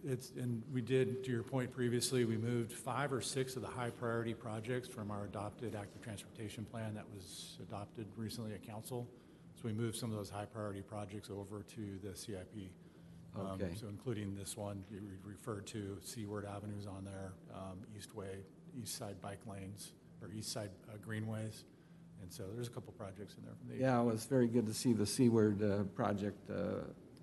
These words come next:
Speaker 2: South Seaward
Speaker 1: Yeah.
Speaker 2: over the railroad tracks. That, that, I was glad. Those, those projects that we're mentioning, were they already on the five-year plan, or are those, any of those new?
Speaker 1: Those were new. Some of, well, the Camino Real was already in there,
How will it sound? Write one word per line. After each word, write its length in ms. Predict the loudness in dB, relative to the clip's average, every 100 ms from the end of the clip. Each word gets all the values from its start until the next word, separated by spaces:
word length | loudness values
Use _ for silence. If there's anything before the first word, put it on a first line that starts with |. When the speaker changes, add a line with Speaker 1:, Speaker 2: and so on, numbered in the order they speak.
| -6
Speaker 2:
South 200 | 0 0
Seaward 520 | 0 2 4 4 4 0 -2 -10 -20 -14 2
Speaker 1:
Yeah. 60 |
Speaker 2:
over 220 | 4 4 2
the 380 | 2 2 0 -4 -2
railroad 420 | 2 4 6 4
tracks. 600 | 2 2 2 0 -6 -12 -14 -18 -16 -16 -16 -12 -2
That, 360 | 2 2 -2 -4
that, 260 | -4 -4 -6
I 40 | -4
was 160 | -4
glad. 420 | -2 0 0 -2 -4 -8 -18 -16 2
Those, 240 | 6 6 6
those 200 | 2 6
projects 360 | 8 10 10
that 100 | 8
we're 160 | 10 10
mentioning, 540 | 10 8 6 8 10
were 80 | 10
they 160 | 10 10
already 420 | 10 10 8 6
on 320 | 6 6 6
the 80 | 4
five-year 420 | 4 4 4 2
plan, 360 | 2 2 4 6
or 120 | 8
are 60 | 6
those, 340 | 6 6 6 4
any 160 | 6 6
of 100 | 6
those 240 | 4 4
new? 420 | 6 8 10 8 4
Speaker 1:
Those 220 | 4 4
were 100 | 4
new. 300 | 2 2 0 -6 -10
Some 200 | 0 4
of, 160 | 4 6
well, 180 | 4 4
the 160 | 2
Camino 340 | -2 0 2 4
Real 260 | 4 2
was 160 | 2 2
already 320 | 2 2 0
in 140 | -2 0
there, 280 | 0 -2